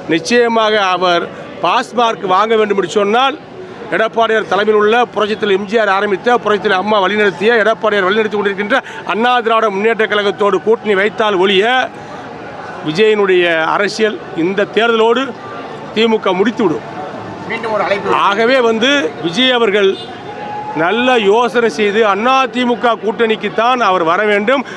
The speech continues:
Speaker 1: அவர் திமுகவை முழுமையாக எதிர்ப்பது உண்மையாக இருந்தால்,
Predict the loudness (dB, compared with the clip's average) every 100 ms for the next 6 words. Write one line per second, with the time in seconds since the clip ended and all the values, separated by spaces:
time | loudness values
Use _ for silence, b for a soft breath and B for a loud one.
0 | B 0 2 2 0 0 2 2 2 2
1 | 4 2 2 0 2 2 2 2 0 0
2 | 0 0 2 2 2 2 4 2 0 2
3 | 0